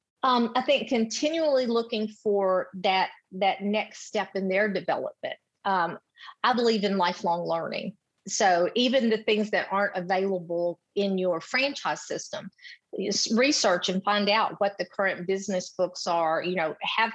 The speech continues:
place people you network with that are outside your particular business that will stretch your mind and get you to look at things from a different standpoint. So just continuing to improve yourself and look for ways to improve your team.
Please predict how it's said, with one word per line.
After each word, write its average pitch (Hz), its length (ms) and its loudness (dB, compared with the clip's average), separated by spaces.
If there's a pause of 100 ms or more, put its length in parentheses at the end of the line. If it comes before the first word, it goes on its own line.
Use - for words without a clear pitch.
(100)
place 220 260 0
people 220 340 -4
you 185 240 -2
network 185 580 2
with 175 220 2
that 175 100 0
are 175 180 0
outside 185 540 -2
your 196 140 0
particular 190 580 -2
business 196 520 0
that 175 180 -2
will 175 80 -2
stretch - 560 0
your 175 100 0
mind 170 540 -2
and 180 160 0
get 202 180 2
you 190 240 0
to 190 240 -2
look 190 240 0
at 196 120 0 (100)
things 180 260 0
from 175 180 -2
a 175 60 0
different 175 500 -2 (500)
standpoint. 170 840 -2 (140)
So 185 340 4
just 240 340 0
continuing 233 760 0 (100)
to 180 360 2
improve 202 520 2
yourself 180 600 2 (260)
and 202 120 2
look 196 140 0 (100)
for 202 80 -2
ways 175 340 -2
to 185 120 -4
improve 185 440 0
your 165 260 0
team. 196 420 2